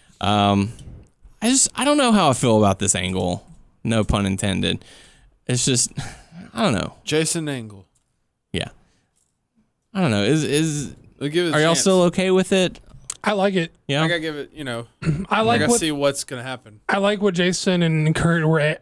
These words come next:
Speaker 3: able to do with it. I felt like they made it feel as genuine as it could possibly feel.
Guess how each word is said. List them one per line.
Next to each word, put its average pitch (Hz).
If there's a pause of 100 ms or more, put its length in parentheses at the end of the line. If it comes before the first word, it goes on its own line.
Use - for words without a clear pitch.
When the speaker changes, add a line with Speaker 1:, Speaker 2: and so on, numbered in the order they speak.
(140)
Speaker 3:
able 180
to 170
do 156
with 190
it. 196 (100)
I -
felt 185
like 170
they 160 (580)
made 185
it 185
feel 170 (280)
as 170
genuine 175
as 170
it 151
could 160
possibly 165
feel. 180